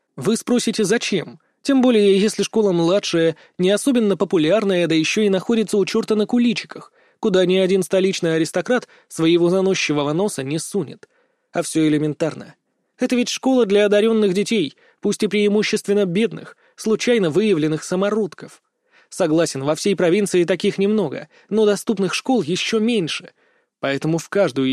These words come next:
из них годами стекаются одарённые детишки из соседних провинций. Просто потому, что им деваться больше некуда. А кто такие самородки в Тернии?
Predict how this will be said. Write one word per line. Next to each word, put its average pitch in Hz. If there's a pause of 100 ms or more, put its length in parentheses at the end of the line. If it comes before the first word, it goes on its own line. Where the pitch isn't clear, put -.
из 170
них 226 (260)
годами 202
стекаются 180
одарённые 160
детишки 190
из 196
соседних 175
провинций. 160 (520)
Просто 247
потому, 226
что -
им 214
деваться 202
больше 135
некуда. 139 (480)
А -
кто 247
такие 269
самородки 247
в -
Тернии? 220